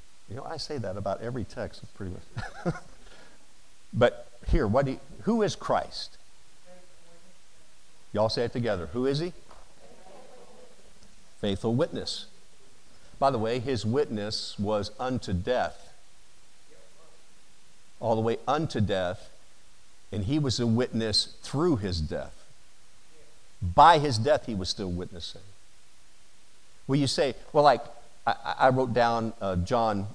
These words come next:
in John chapter three, it says this, and I've referenced this many times, but it's worth looking at again, where he says, talking, John is, John the Baptizer is speaking this here and says, "He who comes from above,"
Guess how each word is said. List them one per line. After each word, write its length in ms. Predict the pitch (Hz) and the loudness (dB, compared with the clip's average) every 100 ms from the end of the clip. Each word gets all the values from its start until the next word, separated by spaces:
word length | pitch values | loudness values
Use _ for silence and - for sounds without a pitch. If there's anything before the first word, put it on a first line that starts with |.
| - | -4
in 140 | 92 | -2
John 260 | 104 110 110 | 2 2 2
chapter 320 | 117 110 98 | 0 0 -2
three, 360 | - 123 101 | -2 0 2
it 180 | 104 101 | 0 -2
says 240 | - 110 90 | 0 0 0
this, 400 | 107 98 - - - - - | 0 0 -2 -8 -14 -12 -8
and 120 | 95 | -4
I've 180 | 92 87 - 190 | -2 -4 -6 -2
referenced 540 | 95 123 127 104 98 | 4 6 6 2 -2
this 200 | 104 98 | -2 -4
many 200 | 110 98 | -4 -4
times, 400 | 90 - 110 95 | -4 -2 -2 -2
but 160 | 92 95 | -2 -2
it's 120 | 92 | -4
worth 240 | 107 101 101 | -2 -2 -2
looking 320 | 98 104 95 | -4 -4 -4
at 120 | 90 | -4
again, 320 | 90 104 101 | -2 -2 -2
where 160 | 92 95 | -2 -2
he 80 | 95 | -2
says, 340 | - 110 98 | -2 -2 0
talking, 400 | - 120 120 98 | 2 2 2 -2
John 300 | 104 131 131 | 2 2 2
is, 160 | 113 - - - | -2 -6 -10 -2
John 400 | 113 131 127 123 | 6 8 8 6
the 80 | 110 | 4
Baptizer 720 | 98 165 156 104 117 101 110 | 10 10 10 4 4 4 -2
is 80 | 101 | -2
speaking 420 | - 135 117 113 | -2 -2 -2 -2
this 200 | 107 101 | -2 -2
here 240 | 117 113 110 | -2 -2 -2
and 100 | 107 | -2
says, 240 | 117 104 | -4 -4
"He 320 | - 190 147 | -2 0 2
who 180 | 139 143 | 0 -2
comes 300 | - 156 131 | 0 -2 -2
from 160 | - 117 | -4 0
above," 480 | 104 156 139 123 | 6 8 8 6